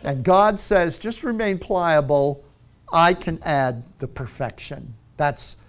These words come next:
where the perfection comes from. God's message at the potter's house revealed a supernatural power that only God himself possesses.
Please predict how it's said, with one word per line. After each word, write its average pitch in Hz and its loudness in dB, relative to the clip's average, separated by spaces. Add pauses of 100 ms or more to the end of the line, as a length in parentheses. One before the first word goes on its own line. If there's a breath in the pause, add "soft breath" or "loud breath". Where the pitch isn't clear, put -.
(120 soft breath)
where 139 -2
the 131 -4
perfection 127 -6
comes 127 -6
from. 120 -8 (1400 soft breath)
God's 285 4
message 175 2
at 160 -2
the 139 -2
potter's 196 0
house 127 -4 (720 soft breath)
revealed 208 6 (220)
a 165 4
supernatural 220 -2
power 139 -6 (120)
that 139 -4
only 240 -2
God 185 -6
himself 160 -8
possesses. 131 -6